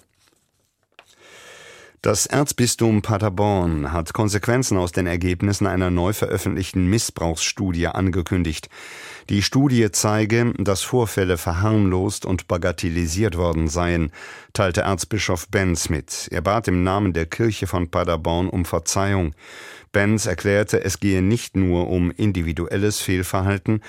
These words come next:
sondern um institutionelles Versagen. Man werde den bisherigen Weg der Aufarbeitung kritisch mit den Erkenntnissen der Studie abgleichen. Dazu solle auch eine unabhängige Kommission beitragen.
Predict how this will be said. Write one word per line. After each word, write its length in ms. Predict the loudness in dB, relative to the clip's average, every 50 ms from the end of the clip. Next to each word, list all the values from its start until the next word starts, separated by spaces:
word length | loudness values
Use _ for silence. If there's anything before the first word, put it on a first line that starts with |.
| -14 -12 -6 -4
sondern 560 | -2 0 0 2 2 2 2 2 0 0 0
um 320 | 0 0 0 0 0 0
institutionelles 1300 | -2 -2 -2 -2 -2 -4 -4 -6 -6 -4 -4 -4 -6 -4 -2 -2 0 0 2 2 2 0 0 0 -2 -2 -2
Versagen. 640 | -2 -2 0 0 0 0 0 -2 -2 -4 -6 -6 -8 _
Man 260 | -6 -4 -2 0 0 0
werde 300 | 0 0 2 0 0 0
den 240 | 0 0 0 0
bisherigen 580 | -2 -2 -4 -2 -2 -2 -2 -2 -2 -2 -2 -2
Weg 160 | -2 -4 -2
der 160 | -2 -2 -2
Aufarbeitung 640 | -2 -2 -2 -2 -2 0 0 -2 0 0 0 0 -2 -2 -6 -14 -18 -14
kritisch 540 | -6 -2 -2 -2 0 0 0 -2 0 0 0
mit 180 | -2 0 0
den 200 | -2 -2 -2 -2
Erkenntnissen 600 | -2 -4 -4 -2 -2 -2 -2 -2 -4 -2 0 0
der 140 | 0 0 0
Studie 340 | -2 -2 -2 -2 0 0 -2
abgleichen. 640 | -2 -2 -4 -4 -2 -2 -2 -2 -2 -4 -6 -8 -8 -10 -14 -16 -16 -16 -16 -10 -4 0
Dazu 360 | 0 0 0 0 0 0 0
solle 360 | 2 0 0 0 0 0 -2
auch 180 | -2 -4 -4 -4
eine 240 | -2 0 0 0
unabhängige 840 | 2 2 2 2 2 0 0 0 0 0 0 0 0 0 -2 -2 -2
Kommission 560 | -2 0 0 0 0 0 0 0 2 2 2
beitragen. 640 | 2 0 0 -2 -2 -2 -2 -2 -2 -4 -6 -6